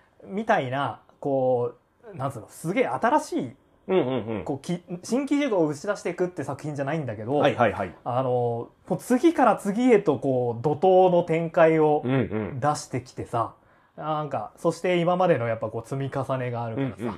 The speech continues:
Speaker 2: ん。
Speaker 1: 熱いというかさ、そういう凄みがある作品でしたよね。
Speaker 2: とにかくこう、読者を楽しませよう、面白がらせよう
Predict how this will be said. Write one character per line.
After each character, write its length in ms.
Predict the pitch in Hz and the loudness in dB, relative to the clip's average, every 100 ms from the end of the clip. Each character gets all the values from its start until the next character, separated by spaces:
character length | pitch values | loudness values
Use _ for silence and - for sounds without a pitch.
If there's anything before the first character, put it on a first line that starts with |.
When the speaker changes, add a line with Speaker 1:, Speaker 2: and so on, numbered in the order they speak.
| 101 | -8
Speaker 2:
ん。 160 | 87 - _ _ _ _ _ | -10 -14 _ _ _ _ _
Speaker 1:
熱 340 | 117 - 233 220 | -12 -2 4 4
い 100 | - | 2
と 120 | 101 | -8
い 80 | 98 | -12
う 60 | |
か 120 | - | -14
さ、 220 | - - - _ _ _ _ _ _ | -14 -18 -20 _ _ _ _ _ _
そ 240 | - 165 185 | -8 -4 -2
う 60 | |
い 320 | 180 180 170 | 0 0 2
う 80 | 165 - _ - | 0 -6 _ -20
凄 340 | - 170 175 | -2 4 4
み 160 | 180 160 | 4 4
が 160 | 123 | 2
あ 80 | 120 | 0
る 240 | 110 104 - _ | -4 -10 -18 _
作 300 | - 113 - | -12 -12 -10
品 120 | 127 | -10
で 120 | 117 110 | -8 -10
し 60 | |
た 60 | 104 | -14
よ 60 | |
ね。 240 | 101 107 - _ | -14 -16 -18 _
Speaker 2:
と 120 | 147 | -6
に 60 | 127 | -4
か 100 | - | -6
く 80 | |
こ 100 | - | -6
う、 40 | 101 | -2
読 200 | 147 147 | -2 -2
者 160 | 127 | -6
を 140 | 110 101 | -6 -6
楽 220 | - 139 | -6 -4
し 100 | 143 | 0
ま 140 | 156 156 | -2 0
せ 140 | 160 | 0
よ 200 | 151 127 | 2 2
う、 60 | 123 | -2
面 120 | 135 | -4
白 220 | 170 156 | -2 0
が 80 | 156 | 0
ら 80 | 156 | 0
せ 140 | 160 | -2
よ 180 | 151 | 0
う 40 | 147 | -2